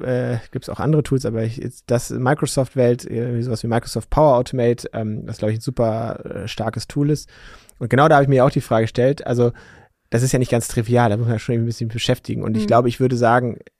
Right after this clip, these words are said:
Speaker 1: da hab ich mir die Frage für mich persönlich so beantwortet, okay, ich glaub, das Tool kann was.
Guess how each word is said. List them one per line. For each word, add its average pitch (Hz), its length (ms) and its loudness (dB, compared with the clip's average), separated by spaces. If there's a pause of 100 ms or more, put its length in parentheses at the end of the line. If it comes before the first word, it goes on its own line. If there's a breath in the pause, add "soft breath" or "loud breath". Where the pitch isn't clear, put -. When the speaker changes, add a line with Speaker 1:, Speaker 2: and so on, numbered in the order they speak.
(140)
Speaker 1:
da 117 120 2
hab 135 80 4
ich 143 80 0
mir 143 60 2
die 127 80 0
Frage 120 300 0
für - 120 -8
mich 185 300 0
persönlich 131 300 2
so 147 100 4
beantwortet, 139 520 0
okay, 175 440 0
ich - 100 -20
glaub, 120 140 2
das 107 160 -4
Tool 131 160 -4
kann 165 260 0
was. 240 280 -4